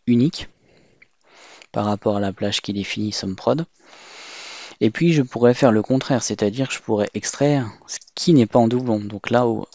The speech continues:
au contraire, dans la, dans la formule, je mettrais simplement ce qui est égal à un,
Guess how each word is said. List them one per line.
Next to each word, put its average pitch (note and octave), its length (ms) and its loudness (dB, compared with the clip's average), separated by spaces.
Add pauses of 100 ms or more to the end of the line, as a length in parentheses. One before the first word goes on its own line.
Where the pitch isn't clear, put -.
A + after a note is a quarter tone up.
au G#2+ 80 -8
contraire, G#2 440 -4
dans C3 140 2
la, G#2 240 -2 (100)
dans G#2+ 160 -6
la G#2 120 -6
formule, A2+ 380 -2
je B2 120 -2
mettrais G#2+ 340 -4
simplement B2 560 -4 (600)
ce - 100 -18
qui G#2 180 -2
est G2+ 120 0
égal A#2+ 420 2
à G#2+ 200 -4
un, A#2+ 160 0